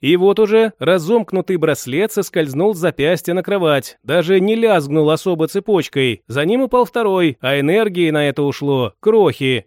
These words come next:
Накатила эйфория, но поддаваться ей не стал, перевалился на бок и слез с койки, выпрямился и зашипел от боли. Ещё и дурнота накатила, пришлось навалиться на спинку.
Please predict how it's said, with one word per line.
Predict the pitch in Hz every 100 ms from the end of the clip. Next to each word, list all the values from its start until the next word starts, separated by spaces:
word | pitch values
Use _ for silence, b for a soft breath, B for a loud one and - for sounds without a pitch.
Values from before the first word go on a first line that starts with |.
| -
Накатила | 135 143 143 165 170
эйфория, | 160 160 - 165 170 139 127 107
но | - 165
поддаваться | 226 190 214 190 202 214
ей | 214 208
не | 214
стал, | - 170 151 139 -
перевалился | 135 156 160 175 196 185 196
на | 196 170
бок | 139 - -
и | 135
слез | - 190 233
с |
койки, | - 175 147 - 143 123 _
выпрямился | 120 135 214 202 196 170 - 156
и |
зашипел | 151 165 196 175 214 165
от | 175
боли. | 190 151 135 117 -
Ещё | 139 - 175
и |
дурнота | 165 185 185 190 214
накатила, | 175 143 165 165 143 135 117 -
пришлось | 156 143 147 196 214
навалиться | 226 196 165 160 175 180
на | 170
спинку. | 185 - 160 147 139 143 131